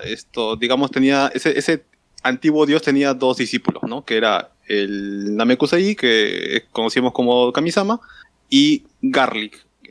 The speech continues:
¿no? Esto, al final, esto, Dios descubre que el mejor, esto, sucesor sería el que conocemos como Kamisama, y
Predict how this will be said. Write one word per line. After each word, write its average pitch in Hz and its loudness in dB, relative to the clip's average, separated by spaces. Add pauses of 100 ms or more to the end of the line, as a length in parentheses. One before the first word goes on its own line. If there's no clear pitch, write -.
¿no? 113 -6 (120)
Esto, - -4
al 117 0
final, 131 0
esto, 120 -4
Dios 127 2
descubre 139 -2
que 107 -4
el 113 -4
mejor, 135 0
esto, 104 -4
sucesor 127 -2
sería 127 0 (160)
el 104 -8
que 101 -16
conocemos 113 -2
como 151 0
Kamisama, 202 -2 (500)
y 220 0